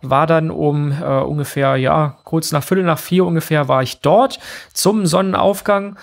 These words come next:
Und, ähm, da ist es natürlich besonders schwierig, gerade wenn's noch ein bisschen dunkler ist, dann die richtige Komposition zu finden. Aber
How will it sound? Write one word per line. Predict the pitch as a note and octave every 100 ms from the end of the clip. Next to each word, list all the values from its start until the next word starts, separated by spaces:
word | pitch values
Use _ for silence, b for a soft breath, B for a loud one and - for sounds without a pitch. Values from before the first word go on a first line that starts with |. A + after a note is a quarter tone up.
| B B
Und, | - D#3+ D3+ D#3 D3+ D3+ C#3+ -
ähm, | C#3+ C#3+ C#3+ C#3 C3+
da | C3 F#3+
ist |
es | E3+
natürlich | F3 E3+ F3+ E3+
besonders | D#3+ E3+ D#3+
schwierig, | - D3+ F#3 F#3+ F3+
gerade | - - E3+
wenn's | E3
noch | E3
ein | D#3
bisschen | D3 C#3+
dunkler | C#3+ E3+ E3+ D#3+
ist, | D#3 -
dann | C#3
die | C#3
richtige | C#3 C#3 C#3+
Komposition | C3 C3 C3+ B2+ - C3
zu | B2
finden. | - D3+ D#3
Aber | - A#2+ B2+